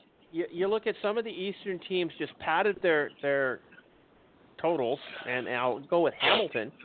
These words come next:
Because they played so many Eastern Division teams early on, okay? And B C got nothing, played nothing but the, the Western teams and lost and lost and lost and lost and lost. And they didn't get to, you know, start winning until they got to the, uh, anyhow. An-, anyhow, I,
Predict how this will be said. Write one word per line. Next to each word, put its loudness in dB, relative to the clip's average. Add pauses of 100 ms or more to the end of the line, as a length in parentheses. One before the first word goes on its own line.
(580)
Because 2
they 0
played 0
so 0
many 0
Eastern -4
Division -4
teams -2
early -2
on, -6
okay? -10 (340)
And 4
B 2
C 2
got 0
nothing, -4
played -2
nothing -2
but 0
the, 2 (100)
the -2
Western -2
teams -6
and -4
lost 0
and -6
lost 2
and -8
lost -2
and -8
lost 2
and -4
lost. -2 (400)
And 2
they 4
didn't -2
get -2
to, -6 (360)
you -2
know, 0 (100)
start 0
winning 2
until -2
they 0
got 0
to -16
the, -10
uh, -2
anyhow. -4 (120)
An-, 2
anyhow, 2
I, 4